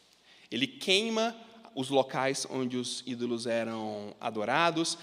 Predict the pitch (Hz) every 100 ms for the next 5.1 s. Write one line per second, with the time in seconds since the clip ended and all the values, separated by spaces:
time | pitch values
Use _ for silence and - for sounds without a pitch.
0 | - 202 208 233 226 202 196 185 - 220
1 | 247 208 190 156 143 - - 131 131 143
2 | 127 113 107 - - - 185 170 156 147
3 | - 139 - 156 135 - - - - _
4 | _ _ _ - - 151 147 135 151 170
5 | 175